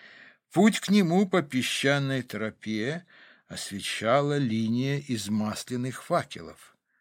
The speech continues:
Стоило нам на неё взойти, как навстречу вышел странный мужчина с разрисованным неизвестными символами лицом и закутанный в серую ткань.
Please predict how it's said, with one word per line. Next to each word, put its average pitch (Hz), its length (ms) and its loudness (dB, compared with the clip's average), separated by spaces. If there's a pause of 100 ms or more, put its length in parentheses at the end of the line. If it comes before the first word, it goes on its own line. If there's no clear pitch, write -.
(800)
Стоило 156 720 6
нам 127 320 4
на 113 80 0
неё 107 340 0
взойти, 92 720 -8 (460)
как 139 200 -4
навстречу 170 880 4 (140)
вышел 135 420 2
странный 156 640 -2
мужчина 120 640 -2
с - 120 -10
разрисованным 120 1000 -2
неизвестными 123 840 -2
символами 110 760 -4
лицом 151 640 -2 (480)
и 147 80 0
закутанный 175 960 4 (100)
в - 60 -12
серую 120 600 -2
ткань. 87 400 -10